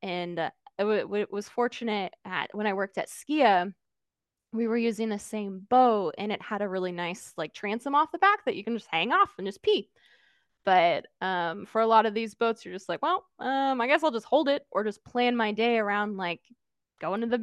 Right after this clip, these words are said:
bathroom in the morning and just holding it for the rest of the day. So there's, um, there's stuff like that. And then also,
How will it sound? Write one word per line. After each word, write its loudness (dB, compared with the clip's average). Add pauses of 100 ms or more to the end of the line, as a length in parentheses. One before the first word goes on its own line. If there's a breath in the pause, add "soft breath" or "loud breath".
bathroom 4
in 0
the 0 (100)
morning 4
and -2
just -8
holding 4
it -8
for -6
the -2
rest -2
of -6
the -6
day. 0 (540)
So -4
there's, -2 (100)
um, -4
there's -2
stuff 4
like 0
that. 6
And -4
then 0
also, 2